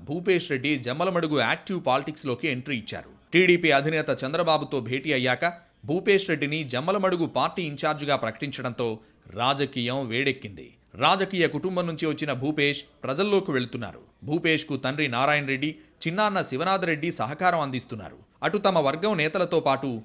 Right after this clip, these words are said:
పార్టీ సానుభూతి పరులను కలుస్తున్నారు టీడీపీ ఇంచార్జ్. పనిలో పనిగా ఇది ఎమ్మెల్యేకి ఆందోళన కలిగిస్తోందట. నిన్నటి వరకు "నేనే రాజు, నేనే మంత్రి" అన్నట్టుగా ఉన్న ఎమ్మెల్యే సీన్ మార్చేశారు. టీడీపీ ఇంచార్జ్ వెళ్లగానే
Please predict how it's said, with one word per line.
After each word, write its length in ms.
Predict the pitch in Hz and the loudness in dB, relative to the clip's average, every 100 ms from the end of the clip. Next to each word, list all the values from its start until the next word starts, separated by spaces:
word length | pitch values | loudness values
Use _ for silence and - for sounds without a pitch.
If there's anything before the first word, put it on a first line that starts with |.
| - _ | -14 _
పార్టీ 340 | 151 180 180 160 | 2 2 0 -4
సానుభూతి 500 | 143 151 214 214 190 | 0 0 0 -2 0
పరులను 340 | 175 165 160 | 0 2 0
కలుస్తున్నారు 600 | 143 135 143 151 139 127 131 | 0 -4 -4 -4 -2 -2 -2
టీడీపీ 340 | 131 156 151 123 | -2 -2 -2 -2
ఇంచార్జ్. 440 | 110 110 90 - - _ _ _ 110 | -4 -8 -10 -12 -20 _ _ _ -4
పనిలో 260 | 123 160 | 2 4
పనిగా 320 | 156 147 143 | 4 2 2
ఇది 200 | 165 156 | 2 2
ఎమ్మెల్యేకి 600 | 131 101 123 165 165 160 139 | 0 0 -2 0 0 0 -2
ఆందోళన 440 | 107 151 170 165 | -2 -2 -2 -2
కలిగిస్తోందట. 680 | 151 143 139 - 117 107 - 67 - _ _ | -2 -4 -6 -8 -10 -10 -14 -18 -20 _ _
నిన్నటి 340 | 101 147 214 220 | -4 -2 4 6
వరకు 260 | 196 190 | 6 4
"నేనే 420 | 190 131 127 190 196 | 0 2 2 2 4
రాజు, 300 | 180 175 202 | 2 2 -2
నేనే 380 | 147 135 190 | 0 0 2
మంత్రి" 320 | 208 185 185 180 | 0 -2 0 0
అన్నట్టుగా 420 | 165 165 170 165 | 0 -2 2 4
ఉన్న 180 | 160 156 | 4 2
ఎమ్మెల్యే 520 | 120 147 180 151 160 | 2 0 0 0 0
సీన్ 320 | - 156 175 | -2 -6 -2
మార్చేశారు. 640 | 131 156 - 147 - 73 69 _ _ _ _ | 0 -2 -2 -6 -6 -10 -14 _ _ _ _
టీడీపీ 380 | 143 170 175 170 | 2 4 4 2
ఇంచార్జ్ 500 | 147 143 170 156 135 | -4 -2 0 0 0
వెళ్లగానే 500 | 123 135 147 143 165 | -2 0 0 0 0